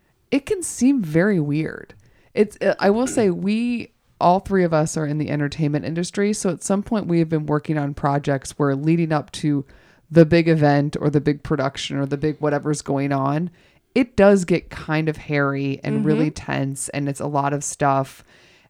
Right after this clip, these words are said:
Speaker 1: And it doesn't throw us, I think, as much as someone who maybe has a job or has a type of career or study that they have done their whole lives that is a little more, you know, there's
Speaker 2: Constant.
Speaker 1: Yeah, it's just a steady,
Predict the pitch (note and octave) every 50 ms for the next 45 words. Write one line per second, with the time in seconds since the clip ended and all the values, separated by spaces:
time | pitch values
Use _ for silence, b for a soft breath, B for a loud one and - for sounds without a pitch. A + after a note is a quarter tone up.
0 | _ _ - E3+ E3 C3+ - - _ _ _ _ _ _ - G3 G3 G3 A3 G#3
1 | G#3 G3+ G#3 - E3 - - F3 E3 D#3 D3+ D#3+ D#3+ E3+ F#3 A3 A3 - - -
2 | D#3+ D#3+ - - D#3+ D3+ D3+ D#3 D#3 - - D3+ D3 C#3 D3+ - - - D3+ D3+
3 | - - - D#3 D3+ D3+ D3+ D3+ D3 D3+ D3+ E3 D#3 E3 E3+ F3 F#3 F3+ F#3+ F#3
4 | F3+ F3 F3+ E3+ D#3+ E3 D#3+ D3 D3 D3+ D3+ D#3 D#3+ E3 E3+ F#3+ F3+ b b b
5 | b b b b b - E3 E3+ E3 E3 E3+ D#3 D3+ D#3+ D#3 - D#3+ E3+ D3+ D3+
6 | D#3 - - - - E3+ D#3+ D#3 D#3+ D#3 - - C#3+ D#3 C#3+ - - - D3+ D3
7 | D3 D3 D3 D3 C#3+ C#3 - - - C#3+ - - - - D3 D3 D3 C#3+ C#3+ C#3+
8 | D3+ D3 C#3+ C#3+ C#3+ C#3 D#3 D3+ D3 D3 C#3+ C#3+ D3 - - E3 D#3+ D#3 D#3 E3
9 | D#3+ E3 E3+ E3+ E3+ E3+ E3 D#3+ D#3 D#3+ D#3+ D#3 D#3 D3+ D3+ D3+ b b b b
10 | b b b b b b _ _ - F3+ F#3 E3+ D#3 D3 D3 C#3+ C#3+ C#3+ - D#3+
11 | E3 D#3+ F#3+ F#3 - - F3 D#3 D3+ D#3 F3+ G#3+ D4+ F#4 E4+ A3 E3 G2+ D3 E3
12 | - - F#3 F3 - - E3 - - - - E3+ D#3 D#3 D#3+ D#3 D3+ D3+ D#3